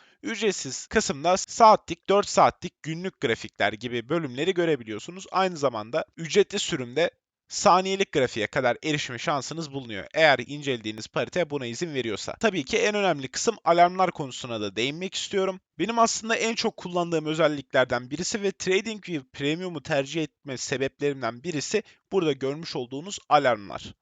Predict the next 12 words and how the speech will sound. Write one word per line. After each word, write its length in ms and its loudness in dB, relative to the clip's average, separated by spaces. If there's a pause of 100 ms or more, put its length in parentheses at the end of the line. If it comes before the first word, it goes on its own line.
(100)
Satın 320 0
almak 340 4
istediğim 320 -4
bir 80 -8
paritenin 460 -4
teknik 440 -6
analizini 520 -4
yaptıktan 540 0
sonra 460 -10
destek 420 -2
seviyesini 540 -6
beklerken 640 -2